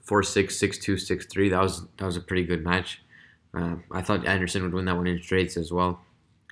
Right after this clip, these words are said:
Denis Shapovalov beat, uh, Sam Querrey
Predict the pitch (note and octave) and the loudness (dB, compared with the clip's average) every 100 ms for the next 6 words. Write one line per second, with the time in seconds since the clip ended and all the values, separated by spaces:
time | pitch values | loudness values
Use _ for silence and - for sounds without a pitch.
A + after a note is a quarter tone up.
0 | - - - - - G2 G2+ - F#2 G2+ | -20 -20 -20 -6 0 4 4 4 4 6
1 | G2+ G#2+ F#2+ - G2 F#2+ - - - - | 6 4 2 2 2 2 -4 -8 -6 -2
2 | F#2+ F2 G2+ G2+ G#2+ G2+ | -2 2 4 6 4 0